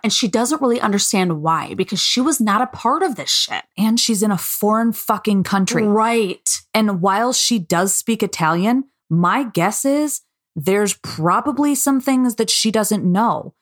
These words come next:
Speaker 2: The dialect could be a little
Speaker 1: Yeah.
Speaker 2: bit different than what she had learned. They could be using terms that she had never heard before because
Speaker 1: Sure.
Speaker 2: these are legal terms.
Speaker 1: Right.
Speaker 2: I would be freaking the fuck
Speaker 1: Hell
Speaker 2: out
Speaker 1: yeah.
Speaker 2: too.
Speaker 1: Hell yeah.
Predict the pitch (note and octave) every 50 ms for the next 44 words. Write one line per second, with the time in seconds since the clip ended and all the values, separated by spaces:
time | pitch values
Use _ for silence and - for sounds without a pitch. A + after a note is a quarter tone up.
0 | _ _ _ _ - - G#3+ F3+ - F#3+ F3 F#3+ A#3+ D4 C#4+ A#3+ F#3 D#3+ D3+ -
1 | - - - - - G#3 F#3+ E3 F3+ F#3 F3+ F3+ F#3 - G3 A3+ C4 A#3 B3+ B3
2 | - B3+ A#3+ - C4+ B3+ B3 - B3 B3 A#3+ B3 B3 - - C4 A3+ A#3+ A3+ A#3
3 | A3+ B3 C#4+ C#4+ G#3 D#3+ D3+ - _ _ _ _ _ _ _ _ - - E3 G#3+
4 | A#3+ C4+ - - E4 C#4 A#3+ C#4+ C4 B3 B3+ B3 - B3+ A#3+ A#3 - - - B3
5 | B3+ C4+ B3 - B3 - - C#4+ C#4+ C4+ A#3 C#4 C4 C#4 G#3 - C#4+ D#4+ E4 -
6 | D4 A3+ - A3 G#3 G#3 G#3+ B3 B3 - B3 B3 F#3+ A#3+ C4 B3 B3+ B3 A#3+ G#3
7 | F#3+ G3+ C4 D#4+ - A4 D#4 - - - F3 D#3 D3 C3+ C#3+ E3 - - _ -
8 | G3 F#3+ G3+ G3 - _ _ _ _ _ _ _ _ _ _ _ _ _ _ _
9 | _ _ - - - - A3+ D4 F#4 G4 A4 A4+ G#4+ A#4+ A#4 A#4 - - - D#4
10 | D#4 D4 C#4+ - E4 E4+ D#4+ D#4 D4+ - - D#4 C4 B3+ - - B3+ B3+ A#3+ F3
11 | E3 D3+ F#4+ A4 C5 - A#3 F3 C3 - - - G3+ F3+ F3 E3 D3+ D3+ D3